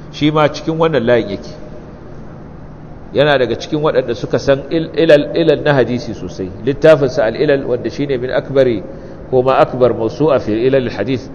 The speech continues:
wanda yanzu take hannun masu bincike. Wanda a-, an buga shi gaba ɗayansa. To, in kana karanta hadisai ciki,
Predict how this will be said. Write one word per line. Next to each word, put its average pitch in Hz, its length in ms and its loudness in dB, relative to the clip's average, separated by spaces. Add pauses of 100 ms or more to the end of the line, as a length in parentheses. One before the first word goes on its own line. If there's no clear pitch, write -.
(120)
wanda 98 240 -6
yanzu 113 220 -4
take 139 240 0
hannun 127 240 -2
masu 120 320 -4
bincike. - 400 -10 (1200)
Wanda 104 460 0
a-, 135 80 2
an 135 80 -4
buga 131 220 2
shi 123 120 -4
gaba 104 300 0
ɗayansa. 107 400 -2 (1120)
To, 107 160 -4
in 147 80 -8
kana 160 320 4
karanta 127 720 4 (240)
hadisai 117 480 2
ciki, 151 240 -8